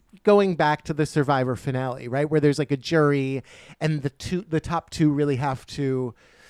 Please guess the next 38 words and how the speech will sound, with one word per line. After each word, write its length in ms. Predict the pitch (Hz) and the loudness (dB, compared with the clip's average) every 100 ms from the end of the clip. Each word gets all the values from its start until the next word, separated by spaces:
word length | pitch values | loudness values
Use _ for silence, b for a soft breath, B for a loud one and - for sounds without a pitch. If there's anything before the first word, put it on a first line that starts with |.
| b | b
you 120 | 240 | -4
know, 100 | 156 | -4
make 240 | 135 165 175 | -2 0 0
amends 800 | 165 165 170 131 127 139 - | -2 0 0 0 -4 -4 -8
with 180 | - 147 | -4 -2
the 80 | - | -2
people 320 | - 160 - | -6 -6 -4
that 160 | 135 - | -4 -4
they 80 | 139 | -2
backstabbed. 800 | 196 190 - - 107 107 123 156 | -2 -4 -8 -10 -10 -10 -12 -4
It 100 | 165 | 0
would 200 | 170 196 | 2 2
make 240 | 240 - | 0 0
backstabbing 920 | 208 196 - - 175 160 165 156 147 - b b b - | -4 -4 -8 -6 -6 -2 -2 -2 -6 -10 b b b -6
kind 160 | 156 | -4
of 180 | 127 - | -4 -4
bad, 380 | 214 226 220 214 | -4 -2 -2 -2
but 100 | 175 | -2
also 380 | 151 139 147 135 | -4 -4 -2 0
okay. 920 | 135 127 - 208 202 185 180 175 170 - | 0 -2 -2 -2 0 0 -2 -2 -4 -8
You 180 | 165 175 | 0 0
know, 100 | 147 | 2
it 80 | |
would 160 | 139 127 | -2 -2
make 300 | 165 180 - | -2 -2 -2
the 360 | 156 139 131 120 b b b _ | -2 -2 -2 -6 b b b _
strongest 840 | - 175 185 196 180 170 - - | -4 0 0 0 0 0 -4 -4
get 160 | 165 147 | -2 0
out 240 | 127 - | -2 -4
sooner. 600 | - 185 180 170 160 156 - | -2 2 2 2 2 0 -2
It 80 | |
would 180 | 180 185 | 0 0
be 120 | 196 190 | -2 -6
more 380 | 202 214 233 | 0 0 2
in 240 | 208 151 131 | 0 -4 -4
line 340 | 120 147 190 | -6 -6 -6
with 100 | 196 | -8
Survivor. 720 | - 202 208 208 202 214 208 | -6 -6 -6 -12 -10 -10 -10